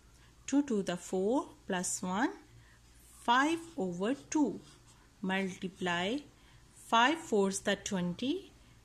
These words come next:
twenty plus two, twenty-two over five is equal to minus. Here in the cross multiplication we can see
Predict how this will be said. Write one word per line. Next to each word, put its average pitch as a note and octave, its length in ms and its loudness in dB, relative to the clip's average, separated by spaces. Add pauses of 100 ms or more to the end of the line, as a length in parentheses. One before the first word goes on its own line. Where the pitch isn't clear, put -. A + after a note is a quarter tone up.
twenty D4+ 480 4
plus G3 400 -4
two, A3 380 -4
twenty-two G3+ 960 -4 (120)
over F3+ 320 -2
five C#4 540 0 (2750)
is - 240 -10
equal F#3 440 -6 (100)
to F#3 120 -4
minus. E3+ 760 -2 (300)
Here F3+ 180 -2
in F#3+ 160 -2
the G3 120 -2
cross F#3 360 -4
multiplication G3+ 800 -6
we G3+ 80 -4
can G3+ 260 -6
see C4+ 380 -4